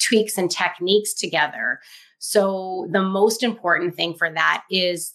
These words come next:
the mind-body connection that you've built. So as we, just like we did, sort of lost track of what the tweak is, when these things come up, and we talk about this with maximizing all the time too, you often drop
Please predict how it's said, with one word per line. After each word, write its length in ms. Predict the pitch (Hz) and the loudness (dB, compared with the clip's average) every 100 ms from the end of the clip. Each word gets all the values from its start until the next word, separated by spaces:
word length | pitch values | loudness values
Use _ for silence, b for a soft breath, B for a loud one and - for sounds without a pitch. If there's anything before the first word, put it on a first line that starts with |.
| _ | _
the 80 | 180 | -4
mind-body 560 | 170 170 170 160 156 143 | 0 0 0 -2 -4 -4
connection 580 | - 160 135 - 175 170 | -6 -4 0 0 -2 -2
that 220 | 147 - | -2 -2
you've 180 | 165 _ | -18 _
built. 320 | 175 165 208 - | 0 0 0 -4
So 400 | - 185 180 180 | 0 2 0 -2
as 300 | 196 208 208 | 0 0 0
we, 400 | 208 175 170 214 | -2 0 0 -2
just 260 | 214 247 - | 0 0 2
like 160 | 233 196 | -2 -2
we 480 | 180 190 247 254 | -8 -2 0 0
did, 320 | 180 170 180 185 | 0 0 0 0
sort 220 | 208 180 | 0 0
of 100 | 160 | -2
lost 380 | 180 175 165 - | -2 -2 -2 -4
track 320 | 196 220 214 | -2 -2 -4
of 160 | 165 | -8
what 180 | 170 175 | -2 -2
the 80 | 175 | -4
tweak 320 | - 294 339 - | -8 -4 -4 -2
is, 300 | 156 170 - b b b b | -2 -4 -8 b b b b
when 160 | - 247 | 0 2
these 160 | 311 | 0
things 240 | 311 208 196 | -2 -4 -4
come 220 | - 170 | -4 0
up, 160 | 170 180 | 0 -2
and 80 | |
we 80 | 175 | -6
talk 240 | 175 175 185 | -2 -2 0
about 180 | 196 | -2
this 160 | 170 165 | -2 -6
with 100 | 147 | -6
maximizing 640 | 160 160 - 180 175 175 | 0 0 0 -4 -4 -4
all 140 | 156 165 | -4 -4
the 60 | |
time 260 | 170 170 156 | -6 -6 -4
too, 460 | - - 208 180 - | -4 2 2 2 -10
you 240 | - 202 214 | -10 -8 -2
often 460 | 196 208 - 254 214 | 0 0 -2 -2 -4
drop 420 | 165 165 165 | -2 0 0